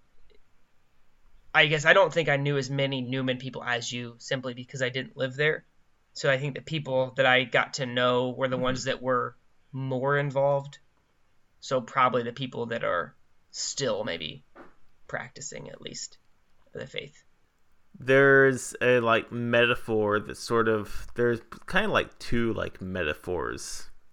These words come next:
Speaker 2: sort of, like, in, in my brain, uh, over the past, like, year or so. Um, I'll do, I'll do the more, like, benign one first. It's, it goes something like this.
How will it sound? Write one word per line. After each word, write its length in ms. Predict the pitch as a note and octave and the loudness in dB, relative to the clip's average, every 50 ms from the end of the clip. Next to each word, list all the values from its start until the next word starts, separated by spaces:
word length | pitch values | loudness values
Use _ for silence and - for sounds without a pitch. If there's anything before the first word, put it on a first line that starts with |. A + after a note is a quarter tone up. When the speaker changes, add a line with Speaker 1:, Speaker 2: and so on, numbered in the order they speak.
| - _ _ _ _ _ _ - | -20 _ _ _ _ _ _ -10
Speaker 2:
sort 200 | - B2 A#2 G#2+ | -4 -2 -2 0
of, 80 | F#2+ | 0
like, 160 | G2 - - - - | -2 -6 -8 -8 -8
in, 380 | - G2+ G2+ G2 F#2 F2 C#2+ - | -6 -6 -4 -6 -8 -8 -10 -10
in 200 | - - F#2+ F#2+ | -10 -8 -8 -6
my 140 | F2 E2+ F2 | -6 -6 -6
brain, 440 | E2+ - - E2 F2 E2+ E2+ E2 - - - - - - - - _ _ _ _ _ - - - | -4 -2 0 0 0 -2 -6 -10 -12 -12 -14 -16 -18 -20 -20 -20 _ _ _ _ _ -14 -8 -4
uh, 240 | - - F2+ F2+ F2+ | -4 -2 -2 -2 -2
over 180 | F2+ F#2+ F#2+ F#2+ | -2 -2 -2 -4
the 80 | F#2+ | -2
past, 340 | - - F2+ F2+ F2 - - | 0 0 2 2 0 -2 -6
like, 220 | D2+ C2+ - - - | -8 -8 -8 -10 -10
year 360 | - G#2+ G#2+ G#2 G#2 G#2 G#2 | -8 -4 -2 -2 0 0 -2
or 40 | G#2+ | -4
so. 400 | - - G2 E2+ D#2+ D#2+ F2 - - - - - - - - - - - - - - - - - - - | -6 -4 -2 -2 0 -2 -2 -6 -10 -20 -20 -20 -20 -20 -20 -20 -20 -20 -20 -20 -20 -20 -20 -20 -20 -10
Um, 800 | - - G#2 G#2+ G#2+ G#2+ G#2 G#2 G#2 G#2 G2+ G2+ G2 G#2 G2+ - _ _ - _ _ _ _ _ _ _ _ _ _ - - - - - - | -4 0 2 4 4 4 4 4 4 2 0 -2 -6 -8 -10 -16 _ _ -20 _ _ _ _ _ _ _ _ _ _ -20 -20 -20 -20 -6 -2
I'll 140 | - A#2 | -2 2
do, 80 | A2+ B2 | 4 6
I'll 220 | F2 F#2+ A#2+ B2 | 8 10 10 10
do 180 | A2+ C3 B2+ B2+ | 10 8 8 8
the 160 | G#2+ A#2+ G#2+ | 8 8 8
more, 260 | G2+ G2+ G#2 G#2+ G#2 | 8 8 6 6 6
like, 220 | G2 F#2+ F#2 - - | 6 4 0 0 -2
benign 500 | G#2 F#2+ F#2+ F#2 F2+ F#2 F#2+ F#2+ F#2 F2+ | -2 0 0 0 0 0 0 0 -2 0
one 200 | E2 D2+ C2+ - | -2 -2 -2 -4
first. 580 | - - F2 E2 D2 D2 - - - - - - - - - - - - - - - - - _ _ _ - - _ - - | -2 0 2 2 2 2 0 -4 -6 -8 -8 -12 -16 -18 -20 -20 -20 -20 -20 -20 -20 -20 -20 _ _ _ -20 -20 _ -4 0
It's, 460 | A2+ A#2+ A2+ - - - - - - | 0 0 2 0 -4 -8 -8 -6 -4
it 160 | A#2+ A2+ - | -4 -2 6
goes 340 | - C#3+ D3+ D#3+ D3+ C#3+ - | 8 8 10 10 8 4 2
something 420 | - - C#3 C3+ C3 - C3 A#2 G#2 | 0 0 0 0 0 -2 -2 0 0
like 260 | F#2 F#2 G2+ - - | -2 -2 -4 -4 -2
this. 580 | G#2 F#2 D#2 C2+ - - - - - - - | 0 0 0 0 -4 -8 -12 -14 -14 -16 -18